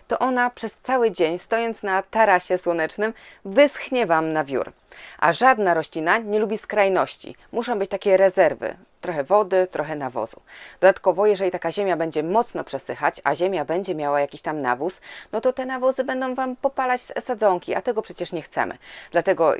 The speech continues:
zanim zaczniecie wybierać donicę, to zwróćcie uwagę na to, z jakiego chcecie mieć w ogóle tworzywa. Można mieć na przykład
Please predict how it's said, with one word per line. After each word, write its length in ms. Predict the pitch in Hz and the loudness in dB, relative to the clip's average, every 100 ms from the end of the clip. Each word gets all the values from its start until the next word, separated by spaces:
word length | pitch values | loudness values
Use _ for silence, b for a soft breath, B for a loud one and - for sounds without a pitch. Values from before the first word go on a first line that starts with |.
| - | -2
zanim 380 | - 226 226 - - - | 2 2 2 -4 -8 -6
zaczniecie 540 | 143 143 170 175 135 | -4 -4 -4 -2 -2
wybierać 580 | 127 135 170 147 - - - | -2 2 4 4 0 -8 -4
donicę, 520 | 131 170 131 - 233 339 _ | 0 0 0 0 0 0 _
to 140 | - 226 | -8 -8
zwróćcie 520 | 214 247 277 - 196 | -6 -6 -6 -2 0
uwagę 260 | 185 185 160 | 2 2 2
na 120 | 165 | 0
to, 180 | 175 165 | -2 -2
z 80 | |
jakiego 220 | 175 190 175 | -2 -4 -4
chcecie 260 | - - | -8 -6
mieć 140 | 165 147 | -6 -4
w 40 | |
ogóle 180 | 156 160 | -2 -2
tworzywa. 480 | - 165 147 - - B B B B | 0 0 0 -4 -6 B B B B
Można 320 | 202 208 196 151 | 0 2 2 2
mieć 200 | 131 160 | 0 -4
na 100 | 151 | -6
przykład 340 | - 143 | -4 -4